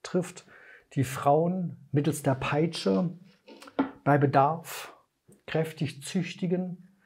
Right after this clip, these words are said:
wenn sie nicht vorlaut seinen Wünschen entsprechen? Was genau meint das Peitschenzitat?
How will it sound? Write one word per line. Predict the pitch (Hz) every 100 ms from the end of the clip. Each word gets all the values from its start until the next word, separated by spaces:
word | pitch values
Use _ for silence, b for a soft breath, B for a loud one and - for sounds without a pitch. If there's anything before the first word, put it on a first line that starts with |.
| b b
wenn | 143 143
sie | 139
nicht | 151 131 -
vorlaut | - 147 165 165 147
seinen | 139 147 143 143 127
Wünschen | 156 - -
entsprechen? | 165 160 - - 156 - 175 175 - _ _ _ _ _ _ b b b b -
Was | 170 170 -
genau | 180 170 190 165
meint | 143 131
das | 127 -
Peitschenzitat? | - 139 131 - 135 - 135 - 131 - -